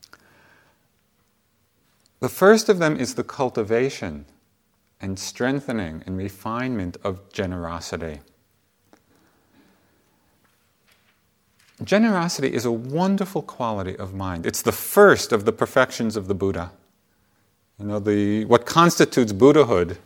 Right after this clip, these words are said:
is the perfection of many qualities. Generosity is listed first. And there are stories from the Jataka tales, which are the stories of his previous births,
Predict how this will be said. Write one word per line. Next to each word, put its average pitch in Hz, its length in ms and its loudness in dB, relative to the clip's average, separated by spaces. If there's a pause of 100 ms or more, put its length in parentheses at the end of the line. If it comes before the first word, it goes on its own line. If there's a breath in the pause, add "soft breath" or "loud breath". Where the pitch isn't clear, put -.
is 101 140 -8
the 101 80 0
perfection 117 680 -2
of 98 140 -8
many 107 220 -4
qualities. 104 680 -6 (220 soft breath)
Generosity 123 680 -4
is 120 140 -6
listed 113 300 -8
first. - 600 -12 (1300)
And 107 120 -4
there 107 80 2
are 104 40 2
stories 135 600 8
from 101 300 -2
the 95 100 -2
Jataka 110 480 4
tales, 80 400 -6
which - 340 -12
are 92 40 -14
the 90 100 -6
stories 101 380 0
of 95 100 -8
his 90 120 -12
previous 95 440 -6
births, 107 480 -2